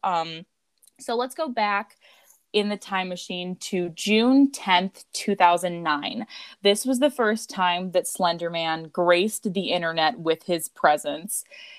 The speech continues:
Um, so Eric Knudsen, under the username Victor Surge, uploaded a picture of a tall, sort of lean figure in all black, lurking in the back of a playground where children were playing,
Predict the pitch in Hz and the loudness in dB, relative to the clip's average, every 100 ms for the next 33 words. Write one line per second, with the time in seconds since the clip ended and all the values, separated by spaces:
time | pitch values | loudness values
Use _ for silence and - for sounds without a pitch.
0 | - _ _ - 180 180 - - - 208 | -20 _ _ 4 4 2 -4 -6 2 4
1 | 190 190 - _ - 220 254 370 320 277 | 4 2 -2 _ -4 0 0 0 -4 -8
2 | 208 208 202 196 - 151 - 170 - 180 | -4 -2 -4 -6 -6 -4 -4 -6 -2 0
3 | 185 185 180 180 180 175 170 170 170 175 | 0 0 -2 -4 -2 -2 -2 -6 -6 -10
4 | 165 190 214 262 254 - - 175 - - | 0 0 2 0 -2 -2 2 2 2 -4
5 | 185 - - 233 285 285 294 330 339 _ | -8 2 4 4 2 2 2 0 -4 _
6 | 190 - - 143 139 233 _ 190 180 175 | -6 -6 -4 -4 -4 -6 _ -2 0 -2
7 | - - 208 208 208 208 202 220 180 165 | -6 -4 0 2 0 -2 -4 -4 -2 -2
8 | 156 156 165 175 185 185 - 165 165 165 | -4 -8 -8 -8 -8 -10 -2 0 0 0
9 | 165 165 156 156 165 170 - 156 156 156 | -2 -2 -2 0 0 -2 -4 0 2 2
10 | 160 _ - - - - 190 208 233 - | 0 _ -20 -20 -18 -10 -4 -2 -2 -2
11 | 247 233 233 202 190 170 - 170 170 180 | -2 0 -2 -2 -2 -4 0 8 8 8
12 | - 202 202 - - 233 247 262 - 165 | 2 0 0 0 -2 2 2 2 0 2
13 | 160 160 160 170 - 208 202 233 233 233 | 2 0 -4 -6 -4 -2 0 -2 -4 -6
14 | - 190 165 165 | -4 -4 -2 -6